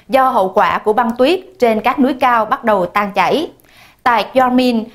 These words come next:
vệ binh quốc gia đã tích tụ bao cát để sửa soạn chống lụt và giới chức liên bang so sánh tình trạng sắp xảy ra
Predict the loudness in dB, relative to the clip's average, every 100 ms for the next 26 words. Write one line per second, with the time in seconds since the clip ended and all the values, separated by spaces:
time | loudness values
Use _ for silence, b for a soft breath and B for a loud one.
0 | B 2 2 2 0 0 0 0 0 0
1 | -2 -2 -2 0 2 2 2 2 0 0
2 | -2 0 2 2 0 2 0 0 0 2
3 | 2 0 -4 B B -2 0 2 0 0
4 | 0 -2 0 0 2 0 0 0 0 0
5 | 0 0 0 0 0 -2 -4 -2 -2 2
6 | 2 2 -2